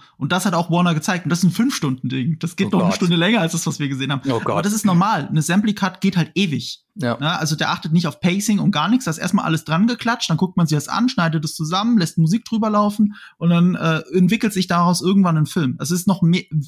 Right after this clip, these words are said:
Speaker 1: noch schlimmer als ein Rough Cut.
Speaker 2: Hm.
Speaker 1: Und, äh, deswegen sagt auch Snyder, es gab nie einen Snyder Cut. Es gab den Assembly Cut, was die Leute als den Snyder Cut auf-,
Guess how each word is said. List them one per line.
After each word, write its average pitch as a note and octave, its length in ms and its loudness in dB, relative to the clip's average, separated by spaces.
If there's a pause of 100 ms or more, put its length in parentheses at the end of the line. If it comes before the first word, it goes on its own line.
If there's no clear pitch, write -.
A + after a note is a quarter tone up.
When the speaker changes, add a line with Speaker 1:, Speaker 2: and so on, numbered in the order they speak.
Speaker 1:
noch G3+ 160 2
schlimmer G#3 300 4
als F3+ 160 -4
ein E3+ 80 2
Rough D#3+ 320 -2
Cut. - 320 -14 (220)
Speaker 2:
Hm. B2 300 -4
Speaker 1:
Und, F3 260 2
äh, D#3+ 120 -2
deswegen G#3+ 300 2
sagt F#3+ 260 -2
auch F#3+ 120 -4
Snyder, D#3 420 0
es - 120 -8
gab - 300 -2
nie F3+ 180 4
einen C#3 220 -2
Snyder C3 380 -6
Cut. - 300 -14 (140)
Es - 80 -20
gab - 180 -6
den C#3+ 140 -2
Assembly F3+ 460 0
Cut, - 240 -4
was D#3+ 140 -6
die D3+ 80 -2
Leute D3+ 240 0
als B2+ 100 -6
den C3+ 140 -4
Snyder F3 300 -2
Cut G#3+ 260 -4
auf-, - 340 -8